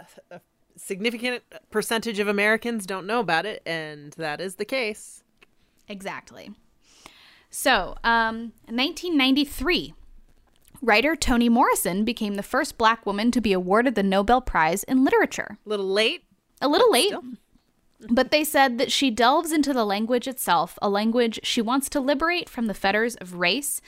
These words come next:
Speaker 2: and she addresses us with the luster of poetry.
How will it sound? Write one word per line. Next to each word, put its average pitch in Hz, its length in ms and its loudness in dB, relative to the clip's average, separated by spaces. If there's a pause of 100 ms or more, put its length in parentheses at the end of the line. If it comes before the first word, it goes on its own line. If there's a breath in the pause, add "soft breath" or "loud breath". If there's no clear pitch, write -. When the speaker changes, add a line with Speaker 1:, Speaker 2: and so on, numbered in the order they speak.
(340 loud breath)
Speaker 2:
and 190 140 -2
she 196 160 0
addresses 247 480 0
us 302 180 0
with 240 140 -10
the 180 100 -10
luster 254 420 -4
of 262 160 -14
poetry. 175 600 -8